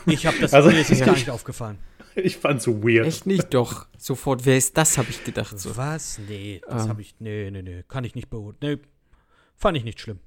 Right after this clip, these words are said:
Speaker 1: Fand ich nicht schlimm.
Speaker 3: Nee, er hätte den dran lassen sollen.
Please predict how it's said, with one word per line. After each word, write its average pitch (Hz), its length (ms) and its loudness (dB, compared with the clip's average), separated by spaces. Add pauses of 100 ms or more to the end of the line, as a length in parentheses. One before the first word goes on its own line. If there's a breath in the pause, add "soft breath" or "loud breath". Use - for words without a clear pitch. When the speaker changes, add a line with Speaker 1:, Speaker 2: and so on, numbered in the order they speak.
(320)
Speaker 1:
Fand 165 200 -8
ich 98 80 -10
nicht 104 140 -14
schlimm. 98 200 -16 (1600)
Speaker 3:
Nee, 139 240 0
er 120 240 2
hätte 135 280 0
den 117 340 0
dran 117 200 2
lassen 110 260 0
sollen. 117 260 -6